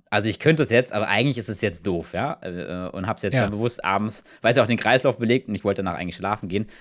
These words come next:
Speaker 1: hab ich gesagt, „Okay, ich muss jetzt mal ganz bewusst“, ich hoffe, du bestätigst mich jetzt darin, da einmalig abweichen, ah, weil es kein normaler Umstand war sozusagen, ja.
Speaker 2: Ich folge irgend so einem Arzt auf Twitter, ich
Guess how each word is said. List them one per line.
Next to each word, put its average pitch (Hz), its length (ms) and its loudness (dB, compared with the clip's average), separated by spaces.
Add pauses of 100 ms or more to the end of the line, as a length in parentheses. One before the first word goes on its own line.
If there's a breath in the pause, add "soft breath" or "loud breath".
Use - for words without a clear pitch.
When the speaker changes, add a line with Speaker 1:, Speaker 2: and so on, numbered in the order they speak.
(160 soft breath)
Speaker 1:
hab 90 140 -6
ich 98 80 -8
gesagt, 98 220 -2
„Okay, - 180 -4
ich 95 160 -6
muss 123 160 -4
jetzt - 160 -4
mal 104 260 -2
ganz 107 280 -6
bewusst“, 110 520 -8 (340 soft breath)
ich - 60 -14
hoffe, 101 320 -8 (220)
du 95 260 -8 (140)
bestätigst 101 440 -8
mich 101 120 -8
jetzt 98 160 -10
darin, 95 240 -2
da 87 100 -4
einmalig 98 480 -2
abweichen, 98 600 -2 (100)
ah, 92 320 -4
weil 92 240 -2
es 87 140 -6
kein 104 140 0
normaler 90 320 0
Umstand 90 340 -6
war 85 160 -4
sozusagen, 82 460 -6
ja. 76 180 -8 (1120 soft breath)
Speaker 2:
Ich - 220 4
folge 180 240 10
irgend 175 220 10
so 143 80 8
einem 135 100 6
Arzt 139 240 0
auf 147 80 2
Twitter, 160 420 4
ich - 220 -2